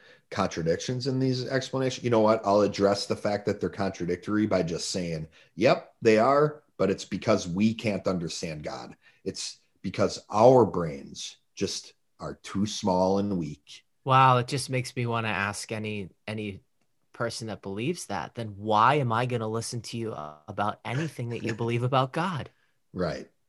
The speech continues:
Speaker 2: If
Speaker 1: What's
Speaker 2: these
Speaker 1: the,
Speaker 2: are,
Speaker 1: what's
Speaker 2: if
Speaker 1: the benefit?
Speaker 2: Right. If these are contradictions, if, you know, a-, all of the omnis, follow the omnis, but we can't know, then how can we know that they're the omnis?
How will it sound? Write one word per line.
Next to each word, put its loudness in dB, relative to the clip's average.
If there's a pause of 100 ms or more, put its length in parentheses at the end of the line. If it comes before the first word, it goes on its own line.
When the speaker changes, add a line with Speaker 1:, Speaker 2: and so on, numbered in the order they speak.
(640)
Speaker 2:
If 0
Speaker 1:
What's 2
Speaker 2:
these 2
Speaker 1:
the, 4
Speaker 2:
are, 4
Speaker 1:
what's 0
Speaker 2:
if 2
Speaker 1:
the 4
benefit? 0 (200)
Speaker 2:
Right. 2
If -8
these -4
are -2
contradictions, -4 (500)
if, -8 (220)
you -4
know, -6
a-, -4
all 4
of 0
the 2
omnis, -2 (120)
follow 0
the 0
omnis, -2
but -2
we -4
can't -4
know, 0
then -6
how -4
can -4
we 0
know -4
that -6
they're -4
the -6
omnis? -4